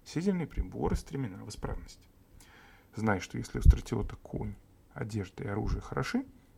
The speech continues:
а вдобавок стратиот храбр, то он окажется равным двум. Если он робок, то знай, что приободрится и средним будет в деле. А если он неряха, имеет седло большое, стремена неудобные, коня плохого,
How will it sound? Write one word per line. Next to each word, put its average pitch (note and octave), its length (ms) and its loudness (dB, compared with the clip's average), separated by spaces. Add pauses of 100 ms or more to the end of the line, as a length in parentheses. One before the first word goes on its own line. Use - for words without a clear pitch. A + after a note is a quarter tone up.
(160)
а C#3+ 60 -6
вдобавок A#2 360 6
стратиот - 380 -2
храбр, - 400 2 (720)
то D3 120 4
он A#3+ 80 12
окажется F#3 340 0
равным F3+ 320 0
двум. - 320 0 (560)
Если G2 240 0
он F#2+ 100 0
робок, G3 460 6
то B2 100 -4
знай, A2+ 220 4
что - 160 -2
приободрится B2 640 10 (100)
и D3 60 -8
средним A2+ 420 4
будет - 220 -8
в - 80 -20
деле. - 180 -16 (880)
А A2+ 60 -6
если G#2 180 -4
он G2 140 -2
неряха, A2 600 2 (200)
имеет G2+ 260 -4
седло A2 320 0
большое, G#2+ 760 -2
стремена G#2 440 -6
неудобные, A#2+ 680 4
коня G#2 280 -4
плохого, A3 540 0